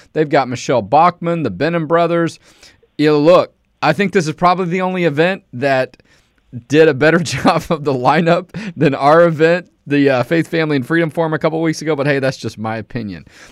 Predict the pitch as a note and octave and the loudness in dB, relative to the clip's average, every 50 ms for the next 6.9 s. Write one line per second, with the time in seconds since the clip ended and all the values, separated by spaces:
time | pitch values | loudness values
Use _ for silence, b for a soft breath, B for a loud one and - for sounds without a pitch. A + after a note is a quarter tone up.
0 | B B B _ B2+ C3 B2+ - C#3+ B2+ A#2 B B B B - - D3 C#3 - | B B B _ -4 -2 0 0 0 0 0 B B B B -2 0 0 2 4
1 | E3 F3+ F3 E3 A3 G#3+ - A3 G#3+ F#3 B2+ B2 D#3 F3+ F3 F3 D#3+ C3+ D#3+ F3+ | 4 4 4 4 0 0 0 0 0 0 0 0 0 0 2 0 2 4 4 4
2 | F#3+ F3 E3 E3+ D#3+ C#3+ - _ - E3 E3 D#3+ D#3 D3+ C#3+ D3+ E3+ F#3 - F3+ | 4 4 2 2 2 2 0 _ -2 -2 0 0 0 0 0 2 0 0 0 -4
3 | D#3 C3 - E3 D3 C#3+ C#3 - D3+ C#3+ C#3 C3 - - C3+ C#3+ C3+ C3 B2 B2 | -6 -4 -4 -4 -4 -4 -4 -4 -4 -4 -4 -6 -6 -6 -4 -4 -2 -4 -6 -6
4 | - D3+ E3 A#3 F#4+ F4+ G#3 D#3 B2 A2 - _ - A#2 C3+ E3+ G#3+ A#3+ F#3 C3+ | -4 0 2 2 2 2 0 -2 -2 -4 -8 _ -6 -4 0 0 0 0 0 0
5 | C3+ E3 G#3 G#3 - D#3+ C#3+ C3+ B2+ A#2+ - C3+ C#3 C#3+ - C#3+ B2 - C#3+ C3 | 0 0 0 0 -2 -4 -4 -4 -4 -4 -2 -4 -4 -4 -6 -8 -6 -6 -6 -6
6 | C3 - C#3 B2 A2+ - C3+ B2+ A#2+ - D#3 C3+ - C3+ B2 A#2 A2 A2+ | -6 -6 -6 -8 -8 -8 -8 -8 -4 -4 -6 -4 -2 -4 -4 -4 -6 -8